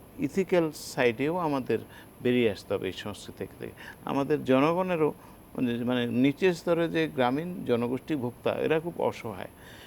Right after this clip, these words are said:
কিন্তু যারা, এ, বাণিজ্যের সাথে যুক্ত আছে, পরিবহনের সাথে যুক্ত আছে,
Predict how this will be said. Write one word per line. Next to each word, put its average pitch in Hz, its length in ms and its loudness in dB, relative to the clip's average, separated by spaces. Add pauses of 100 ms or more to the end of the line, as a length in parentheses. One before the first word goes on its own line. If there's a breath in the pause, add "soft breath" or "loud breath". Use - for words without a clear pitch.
(240 loud breath)
কিন্তু 156 260 -2
যারা, 143 320 8 (320)
এ, 127 140 0
বাণিজ্যের 127 420 2
সাথে 170 320 -2
যুক্ত 127 280 -4
আছে, - 360 2 (920 loud breath)
পরিবহনের 147 440 6
সাথে 143 280 -2
যুক্ত 127 300 -2
আছে, - 300 0